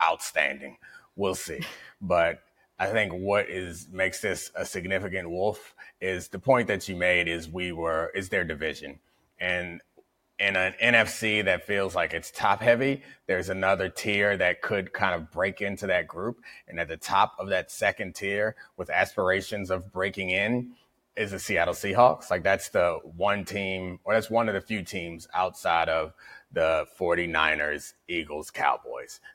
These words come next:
Speaker 1: that I think, based on what Geno did last year and based on how young their team is and talented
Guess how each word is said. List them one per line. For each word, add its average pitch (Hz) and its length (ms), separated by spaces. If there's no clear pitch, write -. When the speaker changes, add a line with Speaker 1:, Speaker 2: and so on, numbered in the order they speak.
Speaker 1:
that 73 320
I 80 200
think, - 520
based 92 260
on 87 60
what 80 160
Geno 95 320
did 87 240
last 87 340
year 87 180
and 78 80
based 82 200
on 82 100
how 85 60
young 98 340
their 98 160
team 92 380
is 90 260
and 73 160
talented 98 600